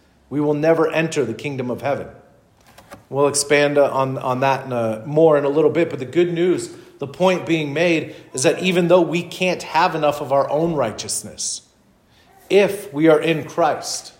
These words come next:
and remember we looked a couple weeks ago what that means to be in Christ.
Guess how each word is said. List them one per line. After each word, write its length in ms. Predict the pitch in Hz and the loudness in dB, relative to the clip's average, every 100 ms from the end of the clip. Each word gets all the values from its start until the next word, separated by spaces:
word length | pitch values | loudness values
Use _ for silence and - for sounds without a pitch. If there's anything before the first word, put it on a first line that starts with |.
| _ _ _ | _ _ _
and 100 | 120 | -10
remember 320 | 131 139 135 | -4 -2 0
we 120 | 135 | 0
looked 220 | 139 139 - | 0 0 -2
a 40 | |
couple 260 | 151 143 135 | -2 -2 0
weeks 240 | 156 - | -2 0
ago 140 | 147 | 2
what 300 | 123 143 113 | 4 4 2
that 240 | 156 147 127 | 2 2 0
means 400 | 151 143 113 - | -6 -6 -6 -8
to 80 | 120 | -8
be 280 | 135 131 - | -10 -10 -8
in 400 | 151 151 151 - - _ - | -6 -6 -6 -12 -20 _ -4
Christ. 640 | 156 135 104 - - | 0 0 -2 -6 -8